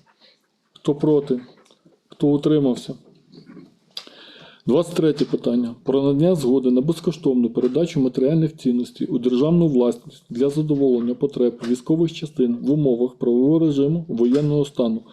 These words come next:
Рішення номер дев'ятнадцять тридцять три. Це все, що стосується військових частин і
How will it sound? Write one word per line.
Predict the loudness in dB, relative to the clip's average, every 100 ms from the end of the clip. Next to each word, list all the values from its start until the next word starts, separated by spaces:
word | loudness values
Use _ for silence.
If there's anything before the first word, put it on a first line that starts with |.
| -20 -20 _
Рішення | -2 0 2 2
номер | 2 2 2 0
дев'ятнадцять | 0 0 2 0 0 -6 -2
тридцять | -4 -2 -6 -4
три. | -2 -2 -4 _ _ _ _ _ _ _ -8
Це | -6
все, | -2 -4
що | -2 -6
стосується | -6 -10 -2 -2 0 -2
військових | 0 0 0 0
частин | -8 -8
і | -4